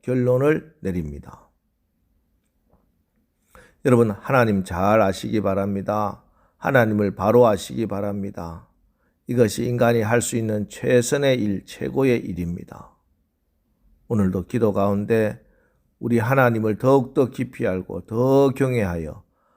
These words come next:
하나님이 주시는 지혜와 명철로 하나님을 찬양하는 복된 날 사시기를 주님의 이름으로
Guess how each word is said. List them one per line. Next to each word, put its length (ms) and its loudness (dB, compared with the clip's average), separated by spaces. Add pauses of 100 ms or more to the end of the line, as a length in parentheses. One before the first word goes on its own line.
(180)
하나님이 540 0
주시는 500 -6
지혜와 460 4
명철로 720 -4 (360)
하나님을 580 -2
찬양하는 760 0
복된 380 -4
날 240 2
사시기를 680 -8 (340)
주님의 420 2
이름으로 680 2